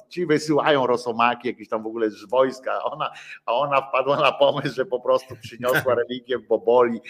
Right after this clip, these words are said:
Speaker 1: e, e, do Senatu, ale po cholerę do Sejmu to przyniosła, że tam na Białoruś trzeba było wyrzucić jako granat.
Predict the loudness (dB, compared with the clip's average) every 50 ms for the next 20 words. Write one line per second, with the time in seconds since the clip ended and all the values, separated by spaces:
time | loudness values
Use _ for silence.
0 | -14 -14 -14 -4 2 2 2 2 2 2 2 2 2 2 0 0 0 0 0 0
1 | 0 2 0 0 2 0 -2 -2 -4 -6 -4 0 0 2 2 2 2 2 2 0
2 | 2 2 2 2 2 0 0 -2 -2 -4 -6 -8 -6 -6 -4 -4 -4 -6 -6 -6
3 | -8 -8 -8 -10 -20 -14 -10 -10 -8 -4 -2 0 2 4 4 4 4 2 0 0
4 | 0 0 0 0 -2 -2 -4 -10 -10 -8 -8 -8 -8 -10 -16 -20 -10 -4 -4 -4
5 | -4 -4 -4 0 2 4 4 4 2 0 -2